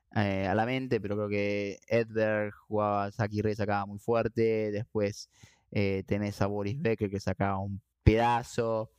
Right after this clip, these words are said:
eh, y bueno, hay muchos más que no, no los estoy nombrando, Safin creo que sacaba muy fuerte, ganó Grand Slam, y bueno,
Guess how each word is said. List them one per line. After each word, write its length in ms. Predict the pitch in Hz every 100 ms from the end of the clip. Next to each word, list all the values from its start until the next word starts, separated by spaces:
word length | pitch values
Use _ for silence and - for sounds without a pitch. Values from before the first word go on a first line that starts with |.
| _ _ - _ _
eh, 600 | - 101 98 95 92 90
y 180 | 92 107
bueno, 280 | 104 95 92
hay 280 | 98 101 101
muchos 460 | 101 113 113 110
más 240 | 110 113 117
que 220 | - 104
no, 240 | 98 95
no 160 | 90 101
los 120 | 101
estoy 160 | 107 107
nombrando, 380 | 101 107 113 98
Safin 360 | - - 113
creo 120 | 107
que 60 | 101
sacaba 260 | 101 98 101
muy 120 | 104
fuerte, 440 | - 113 107 104
ganó 300 | 101 98 98
Grand 200 | 98 120
Slam, 380 | 120 120 117 113 - _ _ - _ _ _ _
y 80 | 131
bueno, 340 | 120 104 92